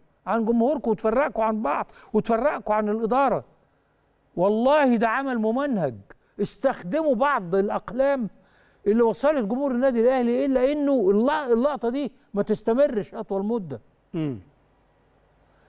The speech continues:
Speaker 1: أم، انا مش، يعني، انا، انا خايف،
Speaker 2: مم.
Speaker 1: خايف ان نوصل لدي، لان بعديها دي الإصلاح صعب. ال-، الإصلاح سهل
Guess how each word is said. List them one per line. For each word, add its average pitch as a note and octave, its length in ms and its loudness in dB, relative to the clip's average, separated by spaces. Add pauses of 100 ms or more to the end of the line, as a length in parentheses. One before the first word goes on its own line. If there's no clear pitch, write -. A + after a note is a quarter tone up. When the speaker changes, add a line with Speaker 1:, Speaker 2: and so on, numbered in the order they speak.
(520)
Speaker 1:
أم، F#3 360 2 (420)
انا D4 180 2
مش، - 420 0 (1080)
يعني، E3 260 -2 (160)
انا، A#3 280 2
انا G#3+ 100 4
خايف، F#3 600 0 (280)
Speaker 2:
مم. B2 220 -10 (120)
Speaker 1:
خايف A3+ 340 0
ان E3+ 80 -4
نوصل E3+ 420 0
لدي، B2 260 -4 (220)
لان A#3 240 2
بعديها F#3+ 480 0
دي A3 260 0 (460)
الإصلاح F#3 500 -2
صعب. C3 260 -4 (1700)
ال-، D3 120 -2 (380)
الإصلاح G3+ 460 -2
سهل A#3+ 260 0